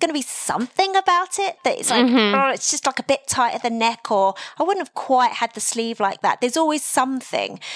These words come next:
Speaker 1: And when you make a garment, like, you have to make every single choice to make that garment come into existence. You know, you have to choose the color, you have to choose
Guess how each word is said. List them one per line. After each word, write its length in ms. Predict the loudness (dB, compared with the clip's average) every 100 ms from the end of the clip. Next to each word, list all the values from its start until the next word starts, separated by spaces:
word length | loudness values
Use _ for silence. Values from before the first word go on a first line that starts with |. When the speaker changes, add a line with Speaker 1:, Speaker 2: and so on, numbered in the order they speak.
| -12 -10 -4
Speaker 1:
And 120 | 0
when 140 | 0
you 80 | 0
make 240 | 0 0 -2
a 60 |
garment, 420 | 0 0 0 -6
like, 300 | -6 -8 -6
you 180 | -2 -2
have 420 | -2 -2 -2 -4 -4
to 140 | 0
make 300 | 2 0 -2 0
every 360 | 0 -2 -8
single 480 | -4 -2 -2 -2 -6
choice 720 | -2 0 0 0 -2 -2 -2 -6 -16 -20 -20 -20 _ _ _ _ -6
to 140 | -2 2
make 280 | 2 2
that 180 | 2 2
garment 320 | 4 4 2
come 160 | 0 0
into 240 | 0 0
existence. 640 | -2 0 0 0 -2 -2 -2
You 80 |
know, 80 | 0
you 180 | 2 0
have 260 | 0 -4 -2
to 100 | -4
choose 320 | -2 0 -2
the 120 | -4
color, 320 | -2 -2 0
you 160 | 0 -2
have 300 | -2 -2 -2
to 120 | -8
choose 420 | -4 -4 -2 -4